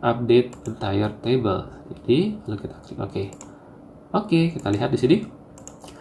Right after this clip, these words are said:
Lembar pernyataan, abstrak, sampai dengan lampiran sudah masuk ke dalam daftar isi kita. Nah, sangat mudah, bukan? Oke, sampai di sini video kali ini.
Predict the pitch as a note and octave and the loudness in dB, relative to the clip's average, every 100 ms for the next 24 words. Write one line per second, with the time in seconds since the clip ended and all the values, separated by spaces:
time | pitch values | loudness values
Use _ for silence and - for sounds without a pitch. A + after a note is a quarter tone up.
0 | - - - G#2 G#2 G2+ G#2+ G#2+ G#2+ D#3 | -20 -20 -6 2 4 4 4 4 6 6
1 | F3 F3 C3+ C3 - D3+ D#3+ - A#2 A2 | 6 2 -2 -2 6 8 8 2 0 2
2 | A2 G#2+ G2+ C3 C#3 E3+ F3+ - A2 A2 | 2 0 0 2 4 2 0 -4 -4 -4
3 | G#2 D3+ D3 - - A2 G#2+ G2+ A2 B2+ | -2 -4 -4 -6 -2 2 4 6 6 4
4 | C3 G#2 - G2+ - - B2 D#3 F3+ G#2 | -2 -6 -2 -4 -2 -6 -2 0 2 0
5 | F#2+ - - - - C#3+ - - - - | -2 -10 -18 -6 -2 0 -2 -14 -20 -20
6 | - - - - - - C#3 C#3 F3+ F3+ | -20 -20 -20 -20 0 4 6 6 6 6
7 | - B2 F3 A#3+ - - - - - - | 6 6 6 6 0 -16 -20 -20 -20 -20
8 | - - - - G3 F3 D3 C#3+ C3+ C3+ | -20 -12 -10 -2 2 4 6 6 6 2
9 | D3+ D#3 G3 - C3 B2 C3 B2+ B2+ B2 | 2 2 0 -2 0 4 4 4 0 0
10 | A#2 A#2+ A#2+ D#3 | 2 2 4 4